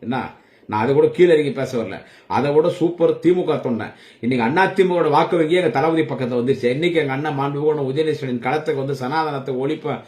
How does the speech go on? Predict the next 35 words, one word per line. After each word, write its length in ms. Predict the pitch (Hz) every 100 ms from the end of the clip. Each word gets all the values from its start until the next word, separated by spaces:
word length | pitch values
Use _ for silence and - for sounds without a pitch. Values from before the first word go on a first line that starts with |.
| - _ -
சொன்ன, 360 | 147 170 190 165 -
சொன்னதான், 480 | 156 175 160 165 143
அந்த, 120 | 123 104 127
அந்த 120 | 135
வார்த்தையில 300 | 135 175 165
வந்து 120 | 165 151
வாபஸ் 300 | 156 170 151
வாங்க 140 | 143
மாட்டேன், 240 | 127 123 131
ஆட்சியே 280 | 147 175 170
போனாலும் 220 | 156 156 147
பரவாயில்ல, 220 | 156 147
அமைச்சர் 300 | 156 170 175
பதவி 140 | 151 156
போனாலும் 240 | 143 139 131
பரவாயில்ல, 240 | 131 117 95 - - - 131
நான் 140 | 127
சனாதனத்தை 580 | 139 175 175 165 147 147 120 - - 139
ஒழிப்போன்னு 460 | 180 185 196 175
சொன்னார் 260 | 170 165 151
பாருங்க 240 | 135 131
உதயநிதி 300 | 151 160 139 135
ஸ்டாலின். 360 | 135 113 90 - _ _ _ _ _ _ _ _ _ _ 131
இந்த 200 | 175 202 196
மாதிரி 200 | 190 190
தலைவர் 260 | 196 202
தான் 100 | 208 180
நம்ம 160 | 165
நாட்டுக்கு 280 | 175 185 165
வேணும்னு 260 | 156 170 156
அண்ணா 200 | 170 214 -
திமுக 260 | 208 190 185
வாக்கு 240 | 175 180 175
வங்கி 180 | 170 208
அந்த 120 | 175